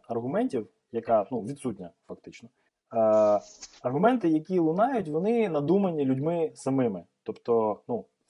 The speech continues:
адміністрація президента, Р Н Б О, вони не виступали з якоюсь цілісною позицією. Вони там якось відповідали на запитання журналістів, але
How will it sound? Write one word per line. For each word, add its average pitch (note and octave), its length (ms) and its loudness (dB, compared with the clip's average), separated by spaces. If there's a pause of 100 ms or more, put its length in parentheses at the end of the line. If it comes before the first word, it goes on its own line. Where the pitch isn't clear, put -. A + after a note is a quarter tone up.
(340)
адміністрація C#3+ 520 0
президента, E3+ 680 2
Р C3 100 0
Н C3 120 -2
Б C#3+ 40 0
О, F3+ 180 4
вони D3 180 0
не C#3+ 100 0
виступали C#3 480 0
з G2+ 60 -10
якоюсь A2 300 -6
цілісною G#2+ 360 -10
позицією. F#2+ 420 -8
Вони G3+ 140 -4
там D3 160 -6
якось C3 240 -8
відповідали B2+ 460 0
на A2+ 60 -4
запитання A2+ 460 -8
журналістів, D3 500 -4 (400)
але C#3 380 8